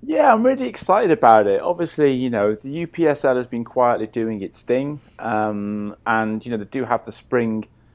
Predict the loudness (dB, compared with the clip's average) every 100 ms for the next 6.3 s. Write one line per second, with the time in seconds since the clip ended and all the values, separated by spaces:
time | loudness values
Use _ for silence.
0 | _ -8 -6 -6 0 2 4 2 -2 -4
1 | -2 -4 -6 -6 -12 -14 -12 -6 -4 -2
2 | -4 -4 -6 -4 -6 -8 -12 _ _ _
3 | _ _ -8 -6 -4 -6 2 4 4 2
4 | 0 -2 -6 -6 -8 2 6 6 4 0
5 | 0 2 2 -2 -2 -2 -2 -4 -4 -4
6 | -6 -6 -8